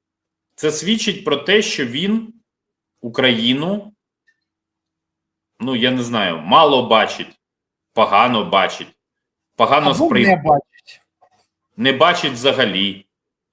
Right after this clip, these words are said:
Speaker 1: Не знаю. Тобто ми можемо скільки завгодно там устами президента чи когось іншого нарікати, що там проросійські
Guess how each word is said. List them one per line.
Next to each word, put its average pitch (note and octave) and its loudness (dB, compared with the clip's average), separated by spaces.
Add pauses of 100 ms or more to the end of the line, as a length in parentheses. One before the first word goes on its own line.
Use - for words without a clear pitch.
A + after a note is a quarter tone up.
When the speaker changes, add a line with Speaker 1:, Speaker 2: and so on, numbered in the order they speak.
(400)
Speaker 1:
Не C3 -2
знаю. G2+ -2 (720)
Тобто D3+ 2
ми E3 0
можемо G3+ 2
скільки G3+ -2
завгодно D3+ 0
там G2 -2 (360)
устами D#3 0
президента C3 0
чи - -8
когось C3+ -2
іншого B2 -6
нарікати, A2+ 0
що - -10
там G#2 -2 (640)
проросійські C3 0